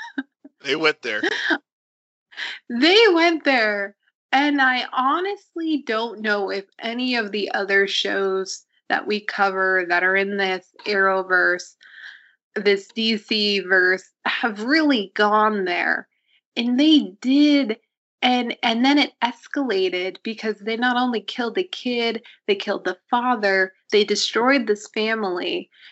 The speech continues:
Speaker 2: and
Speaker 1: Yeah.
Speaker 2: they had the villain do it.
Speaker 1: Yeah.
Speaker 2: To really strengthen that, that
Speaker 1: Mm-hmm.
Speaker 2: idea that this is a menacing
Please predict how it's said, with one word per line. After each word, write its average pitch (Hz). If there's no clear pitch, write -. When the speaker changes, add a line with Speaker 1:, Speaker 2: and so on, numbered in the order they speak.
Speaker 2:
and 202
Speaker 1:
Yeah. 208
Speaker 2:
they 202
had 233
the 190
villain 247
do 170
it. -
Speaker 1:
Yeah. 104
Speaker 2:
To 285
really 302
strengthen 233
that, 165
that 226
Speaker 1:
Mm-hmm. 214
Speaker 2:
idea 233
that 214
this 220
is 214
a 208
menacing 214